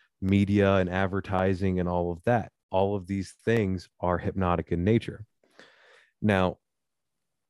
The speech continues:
to actually kind of give an explanation as to what is happening with hypnosis, what the anatomy of hypnosis is. So your mind is divided into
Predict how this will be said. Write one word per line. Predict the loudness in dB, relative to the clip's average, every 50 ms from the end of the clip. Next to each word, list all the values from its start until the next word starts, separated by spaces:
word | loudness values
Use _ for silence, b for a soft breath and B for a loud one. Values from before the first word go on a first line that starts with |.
| _ _ _ _ -18 -10
to | -2 0 2 2 2
actually | 2 0 -2 -2 -2 -4 -4 -2 0 2 2 0 0
kind | -4 -6 -6 -4 -4 -2 -4
of | -4 -6 -4
give | -4 -4 -2 -2
an | -4
explanation | -4 -6 -6 -8 -8 _ -4 -2 0 0 0 0 -2 -4 -8 -8 -6
as | -6 -8 -8
to | -10 -14 -14
what | -12 -4 0 0 0 0 -2
is | -4 -4 -4 -6
happening | -12 -16 -18 -6 -4 -4 -4 -2 -2 -2 -2 0 -2 -4 -6 -8 -14 _ _ _
with | -2 0 0 0
hypnosis, | 0 -2 0 0 0 0 -2 -8 -14 -16 -8 -8
what | -8 -6
the | -2 0
anatomy | 0 2 2 2 2 2 0 -2 -4 -6 -8 -10 -8 -6
of | -8 -6 -4
hypnosis | -4 -2 -2 -2 -2 -2 -4 -8 -14 -16 -16 -16
is. | -18 -18 -18 _ -20 _ _ B B B B B B B B B B B B
So | -14 -2 2 4 4
your | 4 4 4
mind | 4 4 6 6 6 4 4 2 0 -2 -4 _ _ _ _
is | -4 -4 -4 -4
divided | -4 -4 0 2 2 2 2 2 2 0 0 0
into | 0 -2 -2 -2 -2 -4 -4 -4 -4 -4 -4